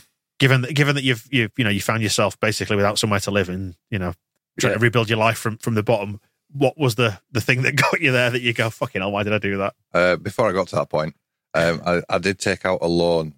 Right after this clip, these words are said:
Speaker 3: to consolidate some of my, my credit card bills, and I had a couple of grand left over on, on the back of it. Um, I got incredibly drunk one night and spent about six hundred quid in a strip club in Halifax, and I didn't even get a handy for it. So, you know, it was
Speaker 2: <laughs>
Speaker 3: not,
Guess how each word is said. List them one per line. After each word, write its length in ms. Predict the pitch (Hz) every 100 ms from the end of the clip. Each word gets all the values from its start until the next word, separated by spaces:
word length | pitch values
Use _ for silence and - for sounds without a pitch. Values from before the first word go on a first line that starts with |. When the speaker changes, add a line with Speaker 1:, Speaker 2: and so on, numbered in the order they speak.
| _
Speaker 3:
to 80 | 73
consolidate 720 | - 80 - 82 80 78 76 _ _
some 200 | - 80
of 160 | 76
my, 240 | 80 76 73
my 80 | -
credit 300 | 76 85 -
card 180 | 82 78
bills, 240 | 85 87
and 80 | 82
I 60 | 87
had 140 | 85 - _ _ _
a 60 | -
couple 280 | - - 87
of 60 |
grand 260 | 78 82 80
left 220 | 78 -
over 260 | 80 76 76
on, 180 | 76 71
on 120 | 76
the 40 | 73
back 200 | - -
of 80 | 69
it. 140 | 67 - _ _ _ -
Um, 240 | 76 78 78
I 100 | 78
got 200 | 78 - -
incredibly 500 | 80 85 87 82 78
drunk 300 | 85 78 -
one 160 | 76
night 220 | 73 71 -
and 100 | 76
spent 200 | - 80
about 180 | 76 80
six 240 | - - -
hundred 200 | 78 76
quid 200 | 82 80
in 60 |
a 60 | 76
strip 240 | - - -
club 120 | 80
in 60 | 80
Halifax, 500 | 85 85 85 - - _ _ _ -
and 100 | 82
I 60 |
didn't 160 | 82 73
even 120 | 76
get 120 | -
a 40 | 71
handy 200 | 73 -
for 120 | 71
it. 120 | - _
So, 220 | 71 71 69 65
you 60 | 73
know, 160 | 73 69
it 160 | 76 76
was 200 | 78 - - - 143
Speaker 2:
<laughs> 280 | - - -
Speaker 3:
not, 340 | 90 101 85